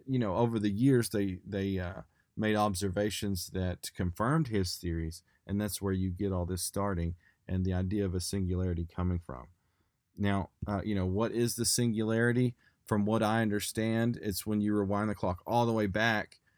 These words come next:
uh, but it's a, it's really weird. Supposedly, it's where space-time, uh, uh, logic basically breaks down, and, and none of it really makes sense.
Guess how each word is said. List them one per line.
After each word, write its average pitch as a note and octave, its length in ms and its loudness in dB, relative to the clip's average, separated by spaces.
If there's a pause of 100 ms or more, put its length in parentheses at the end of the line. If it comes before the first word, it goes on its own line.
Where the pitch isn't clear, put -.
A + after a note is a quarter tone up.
(260)
uh, F#2 180 0
but G2 240 0
it's A#2 220 2
a, G#2+ 100 2
it's G2 300 -2
really A2+ 340 2
weird. G2+ 440 4
Supposedly, A#2 500 0
it's - 180 -6
where G2 220 0
space-time, G#2 1120 0 (460)
uh, F#2+ 360 -2 (200)
uh, E2 200 -8 (640)
logic G2+ 640 -4 (320)
basically G2 500 -2
breaks G2 420 -2
down, G2 400 -2
and, F2 220 0
and F2+ 200 -2
none G2 140 0
of G2 100 -2
it D#2+ 80 -6
really F#2+ 180 -2
makes F2+ 260 -2
sense. G#2 400 -6